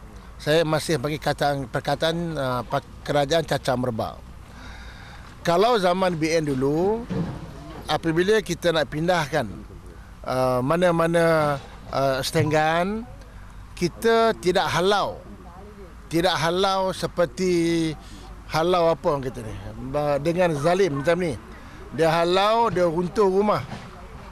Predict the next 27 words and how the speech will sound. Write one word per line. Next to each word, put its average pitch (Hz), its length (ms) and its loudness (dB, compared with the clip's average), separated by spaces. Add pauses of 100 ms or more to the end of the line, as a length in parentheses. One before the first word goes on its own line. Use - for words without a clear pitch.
(100)
sampai 170 400 2
mereka 165 400 2
hilang 160 560 2
tapa-, 147 800 2
apa 143 240 -2
ni, 190 80 -2
tempat 156 320 -2
kediaman. 160 480 2 (720)
Tapi 202 320 -2
kalau 196 200 4
dasar 190 360 4
Barisan 190 280 2
Nasional 170 280 0
dulu, 147 360 0 (720)
ha, 175 280 0 (120)
saya, 165 600 6
saya 175 640 4
masih 156 480 -2
ingat 190 200 0 (720)
bagaimana 175 520 4
saya 175 320 2
di 175 160 -2
Tanjung 175 280 2
Karang. 175 280 2 (720)
Saya 180 280 2
nak 180 160 2
memindahkan 185 1000 2